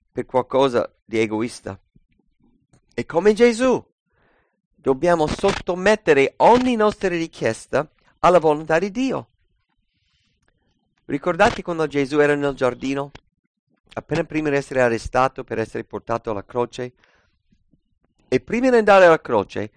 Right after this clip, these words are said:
lì nel giardino pregò, dicendo, "Se fosse possibile, passa da me, oltre a me questo calice." E poi aggiunse, "Non la mia volontà, ma la tua sia fatta."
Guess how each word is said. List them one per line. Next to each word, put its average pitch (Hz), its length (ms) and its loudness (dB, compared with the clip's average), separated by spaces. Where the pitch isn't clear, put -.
lì 185 220 -2
nel 180 160 2
giardino 117 460 -2
pregò, 110 560 -2
dicendo, 160 400 2
"Se 190 160 4
fosse 220 400 2
possibile, 208 840 0
passa 214 360 -4
da 202 120 0
me, 202 420 -2
oltre 196 320 2
a 196 60 2
me 190 180 -2
questo 165 340 -6
calice." 131 600 2
E 180 80 2
poi 254 400 0
aggiunse, 214 720 2
"Non 262 440 4
la 254 140 6
mia 247 360 6
volontà, 139 800 4
ma 151 160 2
la 160 160 4
tua 123 520 -10
sia 98 300 -10
fatta." - 560 -20